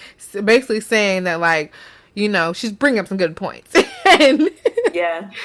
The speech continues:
Speaker 1: okay, they said she was bringing up some good points, and she
Speaker 2: It's not
Speaker 1: retweeted
Speaker 2: good if
Speaker 1: it.
Speaker 2: you're on Fox, bro.
Speaker 1: Okay, and it's not
Speaker 2: Not good.
Speaker 1: good if you retweet. She retwe-,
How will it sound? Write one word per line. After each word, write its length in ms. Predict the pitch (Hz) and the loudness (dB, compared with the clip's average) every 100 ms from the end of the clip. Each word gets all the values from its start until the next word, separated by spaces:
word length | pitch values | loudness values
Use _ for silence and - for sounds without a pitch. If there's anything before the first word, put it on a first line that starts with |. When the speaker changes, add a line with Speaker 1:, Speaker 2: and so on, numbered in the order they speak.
| - - - | -14 -14 2
Speaker 1:
okay, 480 | 359 311 330 330 330 | 4 6 8 8 6
they 140 | 330 | 4
said 160 | 311 294 | 4 2
she 60 | |
was 100 | 277 | 2
bringing 220 | 254 311 269 | 2 2 2
up 100 | 262 | 0
some 160 | 247 | 0
good 220 | 226 220 226 | 2 2 2
points, 260 | 262 226 | 2 2
and 140 | 220 - | 0 0
she 160 | 285 | 0
Speaker 2:
It's 160 | 247 233 | 0 -2
not 300 | 254 269 311 | 0 0 2
Speaker 1:
retweeted 0 | |
Speaker 2:
good 220 | - 208 | 2 0
if 80 | 196 | 0
Speaker 1:
it. 0 | |
Speaker 2:
you're 220 | 185 170 | -2 -4
on 120 | 160 | -8
Fox, 420 | 170 160 156 - | -10 -8 -10 -14
bro. 500 | _ 160 156 151 156 277 | _ -12 -10 -12 -2 2
Speaker 1:
Okay, 420 | 294 330 311 302 | 4 4 4 4
and 80 | 294 | 2
it's 100 | 339 | 2
not 160 | 330 | 0
Speaker 2:
Not 60 | 277 | 2
good. 120 | 294 | 0
Speaker 1:
good 20 | |
if 100 | 302 | 0
you 200 | 277 294 | -2 -2
retweet. 840 | 277 269 262 - 269 277 311 262 - | -2 -4 -6 -12 -8 -6 -6 -6 -4
She 120 | 311 | -2
retwe-, 380 | 302 - 285 | -2 -4 -12